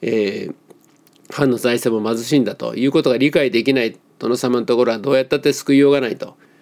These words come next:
これは尊徳さんのやり方で、今まさにそうですよね。国民を騙してですね、金巻き上げりゃいいと。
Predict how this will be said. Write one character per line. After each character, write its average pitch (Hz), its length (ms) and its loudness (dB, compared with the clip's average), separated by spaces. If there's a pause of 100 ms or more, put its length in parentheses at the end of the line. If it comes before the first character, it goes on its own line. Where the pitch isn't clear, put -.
(420)
こ 190 80 2
れ 190 80 4
は 170 100 0
尊 165 160 0
徳 - 160 -4
さ - 100 -6
ん 107 40 -6
の 107 60 -4
や 107 60 -8
り 107 100 -4
方 - 200 -6
で、 113 200 -4
今 143 180 2
ま 135 100 2
さ 143 120 0
に 113 80 -4
そ 139 140 0
う - 20 2
で 107 80 -2
す - 140 -10
よ 92 60 -8
ね。 - 300 -8 (540)
国 123 300 -2
民 127 140 6
を 123 40 0
騙 127 300 2
し - 80 -10
て - 80 -6
で - 80 -8
す - 140 -12
ね、 110 260 -12
金 127 220 -2
巻 127 160 0
き 127 100 2
上 127 80 4
げ 131 120 2
り 120 80 0
ゃ - 20 0
い 107 100 -4
い 104 60 -10
と。 - 260 -6